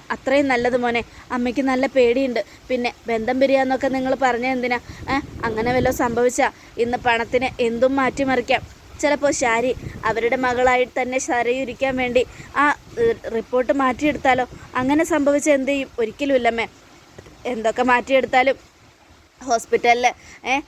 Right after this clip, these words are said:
ശാരി ആൻറ്റി പൈസ കൊടുത്ത് അവർ ചെയ്യുന്നതിനുള്ള റിപ്പോർട്ട് അവർക്ക് കിട്ടും. എന്നാൽ കോടതി വഴിയാണ് ഈ കേസ് അന്വേഷിക്കുന്നതെങ്കിൽ അവിടെ, അവിടെ വെച്ച് എങ്ങനെ റിപ്പോർട്ട് മാറ്റാൻ പറ്റും? പറ്റില്ല, ഒരിക്കലും പറ്റില്ല. അതുകൊണ്ട് സത്യങ്ങൾ അറിയുന്ന ആൻറ്റി സരയു തൻ്റെ മകളല്ല എന്ന്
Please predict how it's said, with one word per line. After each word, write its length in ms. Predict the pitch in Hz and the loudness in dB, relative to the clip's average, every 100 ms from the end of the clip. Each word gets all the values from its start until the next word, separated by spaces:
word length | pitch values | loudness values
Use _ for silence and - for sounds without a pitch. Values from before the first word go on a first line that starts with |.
| - - | -14 -8
ശാരി 320 | 247 220 202 226 | -4 -4 0 2
ആൻറ്റി 200 | 226 233 | 2 2
പൈസ 320 | 247 240 285 | 0 0 0
കൊടുത്ത് 380 | 269 262 285 240 | 0 0 -2 -2
അവർ 220 | 226 214 262 | -4 -4 -2
ചെയ്യുന്നതിനുള്ള 680 | 302 285 277 277 277 285 | 0 0 0 -2 2 2
റിപ്പോർട്ട് 360 | 285 277 277 269 | 2 2 0 2
അവർക്ക് 240 | 302 285 269 | 2 0 0
കിട്ടും. 300 | 269 214 - - - | -2 -4 -8 -12 -6
എന്നാൽ 220 | 262 311 311 | 0 2 2
കോടതി 460 | 277 254 277 269 | 2 2 2 2
വഴിയാണ് 500 | 320 311 320 294 294 - | 2 4 2 2 0 -4
ഈ 80 | 269 277 | -8 -4
കേസ് 220 | 294 277 | -2 0
അന്വേഷിക്കുന്നതെങ്കിൽ 840 | 302 262 269 269 269 269 269 247 226 - - - | -2 -4 -6 -6 -6 -4 0 2 0 -4 -18 -2
അവിടെ, 300 | 220 247 - - - - - | -2 0 -2 -4 -20 -20 -2
അവിടെ 220 | 233 233 302 | 0 2 4
വെച്ച് 220 | 320 415 | 2 2
എങ്ങനെ 240 | 302 294 | 0 2
റിപ്പോർട്ട് 380 | 294 277 277 269 | 2 2 2 2
മാറ്റാൻ 340 | 277 262 277 | 2 2 0
പറ്റും? 260 | 254 247 247 - - - | -2 -2 -6 -6 -10 -6
പറ്റില്ല, 380 | 233 269 240 - - - | -4 -2 -4 -6 -10 0
ഒരിക്കലും 420 | 302 302 349 330 | 2 2 2 2
പറ്റില്ല. 340 | 269 254 247 214 - - | 2 -2 -6 -6 -8 -4
അതുകൊണ്ട് 360 | 214 226 226 226 | 0 0 0 -2
സത്യങ്ങൾ 440 | 254 233 240 247 247 | -4 -2 0 2 2
അറിയുന്ന 280 | 240 240 247 | 4 2 2
ആൻറ്റി 280 | 233 240 214 - - | 0 0 -4 -10 -20
സരയു 300 | - 285 285 | 0 2 4
തൻ്റെ 200 | 294 277 | 2 0
മകളല്ല 480 | 269 269 294 285 277 | 2 2 4 2 4
എന്ന് 240 | 320 302 | 4 4